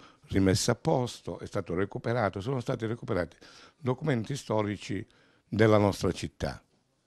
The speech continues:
della nostra città. E soprattutto sono stati trasformati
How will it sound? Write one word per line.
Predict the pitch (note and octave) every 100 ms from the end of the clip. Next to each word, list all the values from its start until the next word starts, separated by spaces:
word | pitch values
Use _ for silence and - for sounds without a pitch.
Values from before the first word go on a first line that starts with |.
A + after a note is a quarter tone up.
| _
della | - G2
nostra | F#2+ D2+ E2
città. | - - - B1 - _ _ _ _
E | - C#3 -
soprattutto | - - C#3+ E3+ - G2+ E2+ - F#2 F#2+ _ _ _ _
sono | - B2+
stati | A#2 A#2+ G#2 F#2+
trasformati | - C#3 - F#2 D#2+ D2+ D2 E2